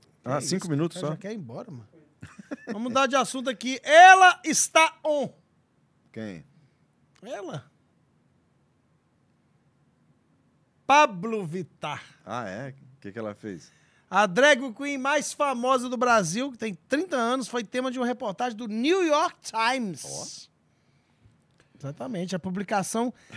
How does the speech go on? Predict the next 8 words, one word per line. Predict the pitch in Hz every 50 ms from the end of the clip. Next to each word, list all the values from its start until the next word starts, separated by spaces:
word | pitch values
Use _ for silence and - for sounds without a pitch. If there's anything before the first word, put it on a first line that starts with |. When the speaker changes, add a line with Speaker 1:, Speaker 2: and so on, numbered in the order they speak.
| - -
Speaker 2:
classificou | 196 202 190 - 208 185 - 226 240
a | 254 226
artista | 175 - - 233 247 - - 254
maranhense | 233 247 277 294 285 262 240 247 285 294 - -
como | - 277 269 277
a | 277
estrela | 214 - - - - - 294 320 349 339 285
pop | - - _ - 285 302 311 302 - _ -